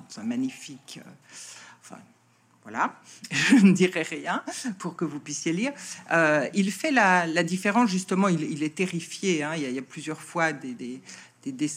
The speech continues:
enfin, des impressions,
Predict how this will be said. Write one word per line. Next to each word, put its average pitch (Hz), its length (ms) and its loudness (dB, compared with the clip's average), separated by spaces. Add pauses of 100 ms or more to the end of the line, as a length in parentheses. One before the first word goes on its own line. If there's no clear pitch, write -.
(200)
enfin, 131 240 -6 (1400)
des 180 260 2
impressions, 196 1000 0